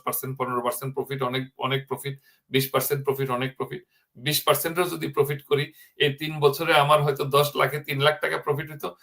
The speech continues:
সেই জায়গায় আমি ছয় লাখ টাকা প্রফিট দেখানোর পরও আমি আপনাদেরকে দেখাই দিলাম যে পাঁচ হাজার ইনভেস্ট করা হলো বাইশ সনে, আর দুই হাজার পঁচিশে গিয়ে ছয় লাখ টাকা বাংলাদেশের হিসাবে লাভ হলো।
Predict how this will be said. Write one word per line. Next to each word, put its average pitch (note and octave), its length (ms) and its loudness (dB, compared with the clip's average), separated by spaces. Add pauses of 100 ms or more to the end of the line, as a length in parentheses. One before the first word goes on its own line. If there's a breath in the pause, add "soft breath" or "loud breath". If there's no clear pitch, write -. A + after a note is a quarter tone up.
(200 soft breath)
সেই D#3+ 180 0
জায়গায় E3+ 260 8
আমি E3 340 2
ছয় F#3 240 8
লাখ F3+ 240 8
টাকা F#3 180 4
প্রফিট E3 360 0
দেখানোর D#3+ 420 -2
পরও D#3 200 0
আমি D3+ 220 4
আপনাদেরকে D3 420 0
দেখাই C3+ 320 2
দিলাম A#2 280 -2 (360 soft breath)
যে C3 80 6
পাঁচ C#3+ 280 6
হাজার E3+ 300 4
ইনভেস্ট E3 420 -6
করা E3 240 4
হলো E3+ 380 2 (300 loud breath)
বাইশ D#3+ 320 6
সনে, C3+ 300 4 (280 soft breath)
আর B2+ 200 2
দুই C#3+ 80 -4
হাজার D3+ 280 -2
পঁচিশে E3 440 -6
গিয়ে D#3+ 280 -2
ছয় D3+ 360 6
লাখ D3+ 240 2
টাকা D#3+ 200 0
বাংলাদেশের C#3 640 0
হিসাবে D3 340 -2
লাভ B2 240 6
হলো। A#2+ 320 0